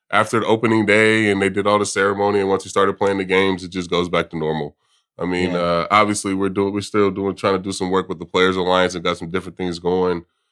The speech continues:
Speaker 1: um, and trying to, you know, figure out some things.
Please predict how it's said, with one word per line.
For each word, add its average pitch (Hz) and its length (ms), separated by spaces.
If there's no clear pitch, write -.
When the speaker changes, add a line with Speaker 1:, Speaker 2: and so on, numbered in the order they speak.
Speaker 1:
um, 82 640
and 87 160
trying 92 240
to, 80 300
you 92 80
know, 78 300
figure 107 320
out 104 160
some 104 160
things. 104 540